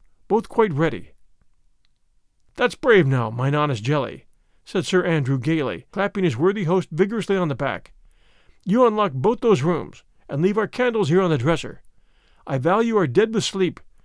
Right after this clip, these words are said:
and her ladyship must have some supper before she retires. There, have no fear,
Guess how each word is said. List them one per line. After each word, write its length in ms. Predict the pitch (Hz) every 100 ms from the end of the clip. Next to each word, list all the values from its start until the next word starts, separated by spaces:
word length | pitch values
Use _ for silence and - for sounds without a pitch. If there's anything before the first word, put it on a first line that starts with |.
| _
and 120 | - 139
her 100 | 143
ladyship 400 | 202 226 - 185
must 220 | 196 -
have 160 | 208
some 140 | - 180
supper 340 | - 240 160
before 280 | 135 123 147
she 140 | 123
retires. 680 | 156 139 - 196 123 67 - - - - - - - _ _ _ _
There, 460 | 135 160 156 - -
have 180 | - 220
no 160 | 254 240
fear, 500 | - 214 151 98